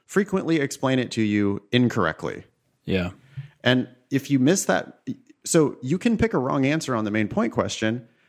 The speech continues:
Speaker 1: and now <laughs> you, you now think that that was what the passage said when it's actually not. That was just,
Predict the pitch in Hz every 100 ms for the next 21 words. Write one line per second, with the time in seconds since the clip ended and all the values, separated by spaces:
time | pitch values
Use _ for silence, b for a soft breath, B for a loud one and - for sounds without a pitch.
0 | b b b _ 135 143 139 170 208 214
1 | - _ _ _ _ - - - - -
2 | - - B B B B - _ 139 143
3 | 180 - _ - 127 170 202 185 190 170
4 | - 190 185 - 117 127 104 143 160 -
5 | 139 123 135 147 - - 185 226 - 92
6 | 90 - 90 104 123 151 160 160 - 165
7 | 214 214 190 196 262 139 - 160 202 165
8 | 156 165 -